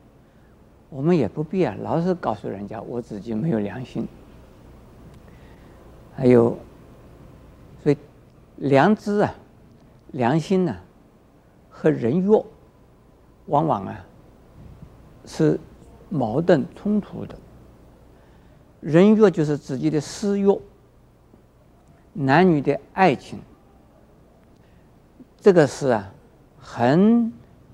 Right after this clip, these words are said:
难有良心的。这是谁下手谁为强，还有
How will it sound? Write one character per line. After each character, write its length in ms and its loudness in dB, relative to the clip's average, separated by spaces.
难 340 4
有 120 4
良 200 2
心 180 -2
的。 120 -4
这 100 -2
是 240 2
谁 340 2
下 400 0
手 320 -2
谁 540 0
为 180 0
强， 300 -12
还 120 0
有 140 4